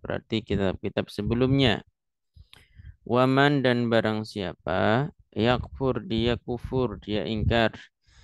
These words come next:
billahi, kepada Allah, wa malaikatihi, dan para malaikat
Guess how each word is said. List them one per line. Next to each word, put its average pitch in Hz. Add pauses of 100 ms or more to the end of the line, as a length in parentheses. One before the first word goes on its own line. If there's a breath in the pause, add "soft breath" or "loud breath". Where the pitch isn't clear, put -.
(180 soft breath)
billahi, 120
kepada -
Allah, 113
wa 117
malaikatihi, 110
dan 113
para 101
malaikat 92